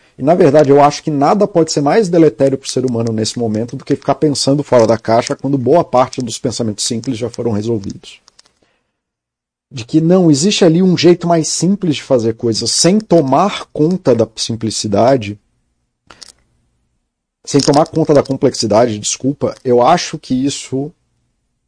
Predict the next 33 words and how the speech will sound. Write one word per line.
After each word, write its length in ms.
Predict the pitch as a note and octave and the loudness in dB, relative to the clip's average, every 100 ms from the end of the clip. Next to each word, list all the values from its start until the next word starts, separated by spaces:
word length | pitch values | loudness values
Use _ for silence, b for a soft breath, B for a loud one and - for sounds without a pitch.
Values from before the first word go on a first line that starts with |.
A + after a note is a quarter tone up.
| _ - | _ -4
isso 400 | D#3+ G#3+ - F#3 | 0 0 -2 -4
sim 320 | - C#3+ D3 | -4 -2 -2
é 60 | C#3+ | -2
um 100 | C3+ | -4
problema, 500 | - A#2+ A2 G2+ F#2+ | -6 -2 0 0 -4
de 120 | - | -6
que 160 | - C#3 | -4 -2
existe 680 | A2+ G2 C3+ F#3+ - - | -2 -4 0 0 -2 -6
uma 160 | D3 B2+ | -4 -4
forma 580 | - A2 G2+ G2 G2 A2 _ _ b b b b | -2 2 2 0 -10 -12 _ _ b b b b
da 100 | A#2+ | -2
gente 240 | G#2 B2 - | 0 -2 -2
criar 320 | E3 C3+ A#2+ | 0 2 2
uma 180 | C#3 B2 | 0 -2
criança 440 | C#3+ A2+ G#2+ - | -2 0 -2 -8
que 100 | - | -6
vai 100 | G#2+ | -4
ser 180 | G#2 A2+ | -2 -4
um 100 | A2 | -4
médico. 420 | F#2+ G2 - _ _ _ | -6 -8 -12 _ _ _
E 80 | D3+ | -2
de 100 | D3+ | -2
que 120 | G#3 | 0
isso 100 | G3 | 2
vai 100 | G#3 | 4
dar 140 | G3 F#3+ | 4 2
certo 440 | - C#3+ C#3 A#2+ | 2 2 2 0
no 60 | A2+ | -8
final, 240 | A2+ G2+ | -6 -8
porque 140 | - | -8
não 160 | A#2+ D#3 | -8 -6
é 40 | |
só 340 | D3+ - B2 | -6 -4 -2